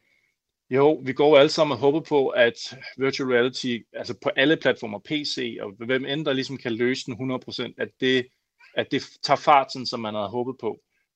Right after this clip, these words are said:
Øh, jeg synes, en smule af luften er gået af ballonen. Jeg vil ikke stå her eller sidde her og håbe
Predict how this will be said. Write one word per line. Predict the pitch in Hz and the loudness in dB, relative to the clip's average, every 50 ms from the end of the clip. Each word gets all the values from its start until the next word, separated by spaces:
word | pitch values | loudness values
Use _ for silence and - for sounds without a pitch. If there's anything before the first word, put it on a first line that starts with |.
| _ - - | _ -4 0
Øh, | 123 113 113 110 107 104 104 101 104 113 - 123 | 2 4 4 4 4 2 2 0 -2 -4 -2 2
jeg | 123 123 123 | 2 2 2
synes, | - - - 160 156 160 170 156 - - - - - _ _ _ _ _ _ _ _ - 160 - 170 - - | 2 -2 -6 -6 -6 -6 -6 -4 -4 -4 -4 -4 -6 _ _ _ _ _ _ _ _ -20 -20 -18 -18 -18 -14
en | 165 160 160 151 | -12 -10 -10 -8
smule | 139 - - 185 180 185 190 | -8 -6 -2 0 2 4 6
af | 175 | 6
luften | 160 160 170 160 - - 156 | 6 4 2 2 -2 -6 -6
er | 143 | -6
gået | 123 - 139 123 | -2 0 0 0
af | 113 | 2
ballonen. | 117 127 127 123 123 120 | 2 2 2 2 2 2
Jeg | 120 117 120 120 | 0 0 0 2
vil | 127 131 | 2 0
ikke | 143 135 165 156 | 0 0 0 -4
stå | 156 - - 160 147 143 | -4 -4 -2 -2 0 2
her | 143 143 135 | 4 4 4
eller | 127 123 117 120 123 117 117 113 110 110 113 113 117 120 | 4 4 2 0 2 0 2 2 0 -2 -2 -6 -10 -10
sidde | - - 147 143 | -8 -6 -6 -4
her | 139 139 | -4 -2
og | 131 120 113 | -2 -4 -2
håbe | 117 139 139 147 147 151 151 147 143 | 2 2 2 2 2 0 -4 -4 -4